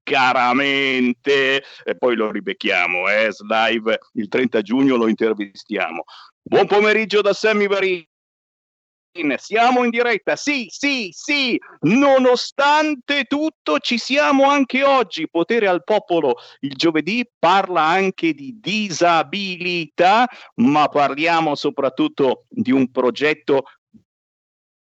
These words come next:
bellissimo portato avanti dal mio compagno in senso soltanto, eh, fisico, nel senso che mi accompagna il giovedì, Andrea De Palo, ciao!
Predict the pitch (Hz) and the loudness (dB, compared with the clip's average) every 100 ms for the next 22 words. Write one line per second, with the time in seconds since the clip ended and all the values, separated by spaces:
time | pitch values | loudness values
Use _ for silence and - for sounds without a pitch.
0 | _ _ _ _ 151 147 170 185 - 143 | _ _ _ _ -2 -2 -2 -6 -2 0
1 | 135 117 123 123 165 156 151 156 156 139 | 2 0 -2 0 0 2 2 2 2 2
2 | 123 123 104 - - 123 160 165 139 - | -2 -4 -6 -10 -2 0 0 0 -4 -2
3 | - 180 165 - 185 165 147 139 123 127 | 0 0 0 0 2 2 2 2 2 0
4 | 127 - 160 143 135 - 127 - 147 143 | -2 0 -2 -2 -4 -2 -2 0 0 2
5 | 135 123 - 123 117 160 156 113 113 123 | 0 0 -2 -4 -4 -6 -10 -8 -2 0
6 | 110 104 127 123 135 - 120 113 131 139 | 2 0 -2 -2 -2 -4 -2 2 0 0
7 | - 127 117 156 143 127 123 120 117 - | 0 -2 0 2 2 2 0 -2 -6 -4
8 | 139 135 143 139 208 262 262 - _ _ | -2 0 -4 -4 -4 -4 -4 -12 _ _
9 | _ - 277 285 240 226 277 262 262 277 | _ -2 2 4 4 4 2 2 2 2
10 | 269 254 - - 269 262 233 208 180 156 | 4 0 -2 -2 2 2 4 2 2 2